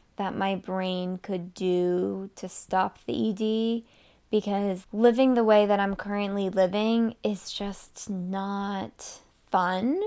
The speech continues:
<laughs> to say the least. It's slightly miserable. I guess the reason why I decided to pick up the microphone and put on my Beats and <laughs> record this podcast is because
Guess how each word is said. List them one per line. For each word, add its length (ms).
<laughs> 500
to 120
say 260
the 140
least. 600
It's 540
slightly 640
miserable. 1000
I 100
guess 260
the 160
reason 380
why 440
I 280
decided 540
to 260
pick 220
up 160
the 80
microphone 760
and 420
put 160
on 180
my 600
Beats 460
and 280
<laughs> 20
record 560
this 160
podcast 680
is 160
because 800